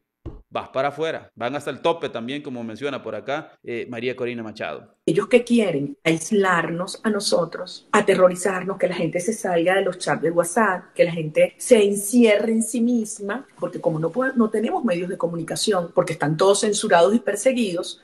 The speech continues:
Speaker 2: lo que nos quedan son las redes sociales, ¿me explico? Entonces, ¿qui-
Speaker 1: Oyeron, ¿verdad? Oyeron. O sea, no hay medios, todos están censurados. Es más,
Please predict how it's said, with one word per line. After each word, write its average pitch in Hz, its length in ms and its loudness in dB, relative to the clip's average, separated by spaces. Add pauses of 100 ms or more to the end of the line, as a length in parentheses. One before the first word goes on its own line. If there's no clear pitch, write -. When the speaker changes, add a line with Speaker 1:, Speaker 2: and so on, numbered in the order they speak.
(120)
Speaker 2:
lo 196 140 2
que 165 80 2
nos 156 140 -2
quedan 160 260 -2
son 254 160 -2
las 156 100 -4
redes 135 220 -4
sociales, - 480 -4
¿me 151 80 -14
explico? - 440 -14 (100)
Entonces, - 320 0
¿qui- - 100 -10 (340)
Speaker 1:
Oyeron, 147 500 -6
¿verdad? 120 440 -6 (100)
Oyeron. 139 600 -8
O 107 60 -16
sea, 104 200 -12
no 120 140 -8
hay 196 100 -6
medios, 226 580 -8
todos 226 220 -4
están 226 240 -10
censurados. 185 720 -6 (160)
Es 135 200 -6
más, 214 360 -10